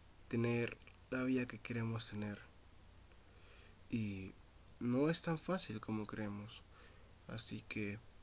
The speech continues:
pues, te voy a dar mis consejos. Tú puedes.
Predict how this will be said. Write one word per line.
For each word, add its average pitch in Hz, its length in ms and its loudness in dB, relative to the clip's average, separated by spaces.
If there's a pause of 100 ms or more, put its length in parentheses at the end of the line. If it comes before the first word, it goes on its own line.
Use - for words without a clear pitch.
(260)
pues, 98 440 0
te 98 100 -4
voy 98 180 -2
a 98 40 0
dar 98 180 -2
mis 104 120 -6
consejos. 104 720 -4 (1000)
Tú 120 120 2
puedes. - 520 0